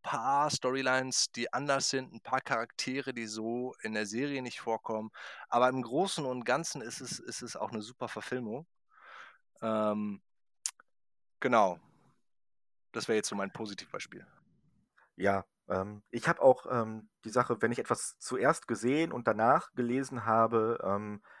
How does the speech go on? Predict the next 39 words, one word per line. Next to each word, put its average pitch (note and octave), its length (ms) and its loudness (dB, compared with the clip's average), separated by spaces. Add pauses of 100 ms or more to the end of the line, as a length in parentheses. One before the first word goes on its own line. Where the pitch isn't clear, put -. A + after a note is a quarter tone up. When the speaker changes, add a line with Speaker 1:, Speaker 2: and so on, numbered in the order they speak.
(120)
Speaker 2:
sind B2+ 200 -2
in B2+ 120 0
meinem A2 240 8
Kopf - 280 -2
auch G#2 200 2
die A2 140 -4
Schauplätze A#2 800 6
und G2+ 180 -4
die G#2 60 -10
Charaktere, A2 460 2
die G#2 120 -6
sehen G#2 280 0
halt G2+ 160 2
so G2+ 120 0
aus, G#2 280 0
wie G#2 180 -8
ich's, - 300 -16
äh, - 600 -4
im G2 100 -14
Film A2+ 260 -2
oder G#2+ 140 0
in G#2+ 80 -2
der G#2+ 80 2
Serie G#2+ 340 0
vorher G2+ 260 2
wahrgenommen G2 540 4
habe. F#2+ 280 4 (580)
Ähm, G2 360 2 (800)
und A2+ 140 -4
das A2 120 2
andere C#3 300 2
Beispiel C3 360 4
ist C3 80 -4
zum - 80 2
Beispiel, A2+ 140 -2
wenn A#2 60 -2
ich - 80 -8
etwas - 280 -4
zuerst B2+ 540 4